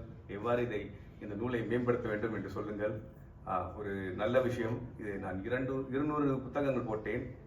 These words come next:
இதுவரை ஒரு நூறு விற்று போய்விட்டது. தமிழ்நாட்டில் உள்ளவர்கள், இங்கே உள்ள நண்பர்கள், இன்று வர இயலாத சில நண்பர்கள்லாம் தொலைபேசி மூலம் தொடர்பு கொண்டு எனக்கு பத்து வேணும், ஐந்து வேணும், மூணு வேணும் என்றெல்லாம் சொல்லியிருக்காங்க. ஆக,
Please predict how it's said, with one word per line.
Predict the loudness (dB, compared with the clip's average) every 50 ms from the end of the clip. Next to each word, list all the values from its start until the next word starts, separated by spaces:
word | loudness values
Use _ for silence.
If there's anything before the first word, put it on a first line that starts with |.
| -16 -12 -6
இதுவரை | -2 -2 0 0 2 2 0
ஒரு | 0 0 -2
நூறு | -2 0 0 2 2 0
விற்று | 0 -2 -4 -4
போய்விட்டது. | -4 -2 -2 -2 -2 -4 -6 -6 -6 -8 -10 -12 -14 -16 -16 -16 -8 -4
தமிழ்நாட்டில் | -2 0 2 4 4 4 4 2 0
உள்ளவர்கள், | 0 0 0 0 2 0 0
இங்கே | 0 0 0 0
உள்ள | 0 2 2 2
நண்பர்கள், | 2 2 0 0 -2 -2 0 0 0 0 0
இன்று | -2 -4 0
வர | 2 4 6 8 8 6 6 2 -2 -8 -12 -12 -6 6
இயலாத | 8 10 10 10 10 8
சில | 4 2 0 0 2 2
நண்பர்கள்லாம் | 2 2 2 2 4 4 4 4
தொலைபேசி | 4 2 2 2 2 0 0 0
மூலம் | -2 0 0 0 0
தொடர்பு | 0 -4 -4 -4 -6
கொண்டு | -6 -2 0 0
எனக்கு | 0 0 -2
பத்து | -2 -4 -4 -2 -2 -2
வேணும், | -2 -2 -2 -2 -2
ஐந்து | -2 -2 -2 -2
வேணும், | -2 -2 -2 -2 -4 -4
மூணு | -4 -4 -4
வேணும் | -4 -4 -4 -4 -4 -6 -8 -10 -12 -14 -14 -10
என்றெல்லாம் | -8 -4 -4 -2 0 0 -2
சொல்லியிருக்காங்க. | -2 -2 -2 -4 -4 -6 -6 -4
ஆக, | -2 2 4 4 4 4 0 -2